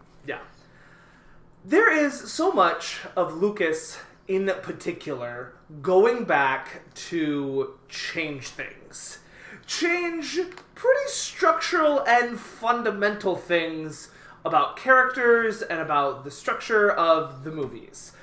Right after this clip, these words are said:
Particularly in the originals, which apparently Georgie Porgy is, quote-unquote, "embarrassed by." All right, fair,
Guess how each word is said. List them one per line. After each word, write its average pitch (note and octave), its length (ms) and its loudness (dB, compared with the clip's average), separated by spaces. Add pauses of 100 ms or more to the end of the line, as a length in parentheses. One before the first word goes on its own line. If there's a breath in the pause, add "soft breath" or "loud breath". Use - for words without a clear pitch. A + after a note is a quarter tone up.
(260 loud breath)
Particularly C4+ 760 0
in F#3 320 0
the F3+ 200 -6
originals, C#3+ 680 -2
which F3 320 -2
apparently F#3+ 800 2 (280 loud breath)
Georgie F#3 300 4
Porgy E3+ 560 -2
is, C#3+ 260 -2
quote-unquote, A#3 1000 2 (300)
"embarrassed D#3 880 -2
by." - 440 -8 (1400 soft breath)
All D#3+ 60 2
right, D3 360 4
fair, C3+ 480 0